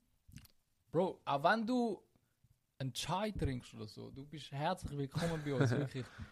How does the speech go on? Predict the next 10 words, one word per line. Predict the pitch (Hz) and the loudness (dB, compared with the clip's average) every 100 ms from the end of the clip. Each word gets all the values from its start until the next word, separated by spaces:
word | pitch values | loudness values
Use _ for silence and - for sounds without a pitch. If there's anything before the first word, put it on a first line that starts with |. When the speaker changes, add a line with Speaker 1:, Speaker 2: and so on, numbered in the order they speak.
| - - _ _ | -16 -20 _ _
Speaker 1:
Das | 135 113 | -10 -8
ist | 135 113 139 | -8 -10 -6
nicht | 147 135 | -4 2
Haram, | 135 131 131 | 6 6 6
wenn | 131 123 | 4 2
du | 127 123 | 0 -2
Bier | - 139 127 120 | -4 -4 -4 -2
hörst. | 131 123 | -2 -2
Speaker 2:
Das | 110 | -8
ist | 107 | -10